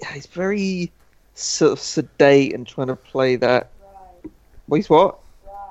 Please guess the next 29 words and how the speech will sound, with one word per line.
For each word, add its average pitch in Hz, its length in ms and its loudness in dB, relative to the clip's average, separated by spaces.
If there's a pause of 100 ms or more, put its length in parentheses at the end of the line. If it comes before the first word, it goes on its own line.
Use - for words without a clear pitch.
Yeah, 127 280 2
quite - 240 0
dry, 131 520 4
which, - 280 -8 (480)
to - 60 -12
be 147 100 2
honest, 131 260 0
not 139 140 0
really 131 140 -4
his 127 120 -4
strength. - 680 -4
So - 140 -10
I'm - 80 -8
not 131 140 -4
sure 117 380 -6 (960)
why 123 260 4
he 123 80 -4
got 117 140 2
that 104 180 0
particular - 340 -8
role. 113 320 0 (680)
Um, 107 680 -2 (200)
anyway, 139 260 6
yeah, 127 140 8
that 160 100 8
was 135 120 0
fine. 131 500 2 (400)
Uh, 127 280 6
watched - 520 -2